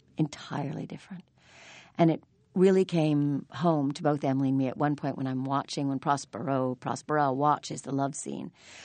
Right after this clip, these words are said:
with her daughter, the first time that the daughter falls in love, I just, I burst into tears. And Emily sort of welled up, and we realized, "Oh, it's that moment," because what happens to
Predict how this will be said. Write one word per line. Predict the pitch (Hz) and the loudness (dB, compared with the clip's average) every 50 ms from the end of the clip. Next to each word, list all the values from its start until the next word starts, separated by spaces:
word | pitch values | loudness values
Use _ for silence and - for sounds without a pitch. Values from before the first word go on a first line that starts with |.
| - - _ - | -20 -16 _ -4
with | 175 151 143 | -2 -2 -2
her | - - 139 | -2 -6 -4
daughter, | 135 147 127 123 131 - - - - | -2 -2 -2 -2 -4 -8 -10 -12 -10
the | - - | -10 -12
first | - - 143 135 - - | -10 -8 -10 -8 -8 -6
time | 160 135 131 131 120 | -6 -4 -2 -2 -4
that | - - - | -6 -8 -10
the | - 139 131 | -10 -8 -6
daughter | 143 139 127 131 - 123 | -4 -4 -4 -4 -6 -10
falls | - - 127 - - - - | -8 -6 -6 -6 -6 -8 -10
in | - - | -8 -8
love, | 151 160 160 151 - 78 73 - - - _ _ _ - - - - - - _ _ - | -6 -6 -6 -6 -8 -8 -10 -12 -14 -18 _ _ _ -20 -20 -20 -20 -20 -20 _ _ 0
I | - 190 180 | 2 2 2
just, | 160 170 156 - - _ - - | 2 0 -4 -4 -10 _ -12 -8
I | 170 | -8
burst | 160 156 147 170 156 151 147 - - - | -6 -4 -4 -4 -4 -4 -6 -12 -12 -8
into | - 143 - | -10 -10 -8
tears. | - - 202 214 208 214 226 - - - - - _ _ _ _ _ - - - - - - - _ _ - | -8 -10 -10 -10 -10 -10 -14 -18 -18 -18 -18 -18 _ _ _ _ _ -20 -20 -20 -20 -20 -20 -20 _ _ 2
And | 196 185 180 175 170 170 170 165 160 165 160 160 - - - _ _ _ _ _ _ _ _ _ - | 4 4 4 4 4 4 2 2 2 2 0 -2 -4 -8 -18 _ _ _ _ _ _ _ _ _ -2
Emily | 160 165 170 160 160 160 151 | 0 0 2 2 0 -2 -2
sort | - - 143 139 | -4 -4 -4 -4
of | 139 139 | -2 0
welled | 143 135 131 135 131 | 0 0 0 0 -2
up, | 135 - - | -4 -4 -2
and | 170 156 | -2 0
we | 156 156 | 0 0
realized, | 160 165 165 160 156 156 156 - - - - | 0 0 0 2 2 0 0 -2 -6 -6 -4
"Oh, | 220 233 226 208 180 170 - | -2 0 0 0 -2 -4 -4
it's | - 175 175 - | -4 -6 -6 -6
that | - 208 175 175 180 | -4 -2 -2 -2 0
moment," | 180 190 202 202 180 151 151 - - | 0 0 2 2 0 -2 -2 -4 -2
because | 180 165 165 - 175 160 147 - | -4 -4 -2 0 -2 -2 -2 -2
what | 160 143 143 | -4 -4 -4
happens | - 180 196 180 180 - 156 139 135 139 147 - - - _ _ - - - - - - - _ _ _ - | -4 -6 -8 -6 -2 -2 -2 0 0 -2 -4 -6 -8 -14 _ _ -20 -20 -20 -20 -20 -20 -20 _ _ _ -8
to | - 170 156 - | -4 -4 -4 -4